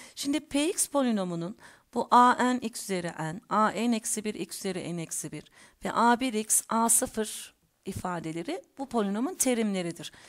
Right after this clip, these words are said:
Biliyorsunuz artı ve eksi ile ayrılmış ifadelere, e, terim denir. Buradaki A n, A n eksi bir,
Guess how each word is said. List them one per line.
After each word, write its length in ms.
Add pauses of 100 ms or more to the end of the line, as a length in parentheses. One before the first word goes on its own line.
(160)
Biliyorsunuz 540
artı 380
ve 60
eksi 320
ile 120
ayrılmış 560
ifadelere, 720 (540)
e, 160
terim 420
denir. 280 (320)
Buradaki 560
A 240
n, 360 (100)
A 200
n 300
eksi 360
bir, 240